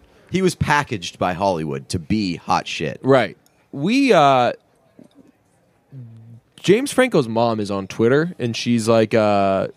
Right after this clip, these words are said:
Speaker 2: she's, she's an author or something, and, um, I
Speaker 1: Just have her on for one question. Be
Speaker 2: We
Speaker 1: like, "Which human you squeezed out of your vagina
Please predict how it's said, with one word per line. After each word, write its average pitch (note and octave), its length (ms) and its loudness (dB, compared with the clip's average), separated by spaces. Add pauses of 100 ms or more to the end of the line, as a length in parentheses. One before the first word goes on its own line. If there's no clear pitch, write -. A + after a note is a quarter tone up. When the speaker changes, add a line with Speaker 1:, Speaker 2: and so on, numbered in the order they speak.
(100)
Speaker 2:
she's, - 640 -6 (240)
she's D3 220 -2
an B2 80 2
author D3+ 360 0
or D#3+ 60 -4
something, F#3 460 -6 (320)
and, B2 400 2
um, G#2+ 380 2 (540)
I C3 220 4
Speaker 1:
Just C3+ 120 -4 (100)
have F#2 260 -6
her E2+ 100 -2
on F2 160 -4
for F2+ 140 -4
one E2+ 180 -4
question. E2+ 440 -6
Be - 80 0
Speaker 2:
We A3 200 4
Speaker 1:
like, F3+ 80 -2
"Which C3+ 220 2
human A#2 380 0
you G2 120 0
squeezed G2 400 -2
out F#2+ 100 0
of F2+ 80 -2
your F2 120 0
vagina E2 600 -4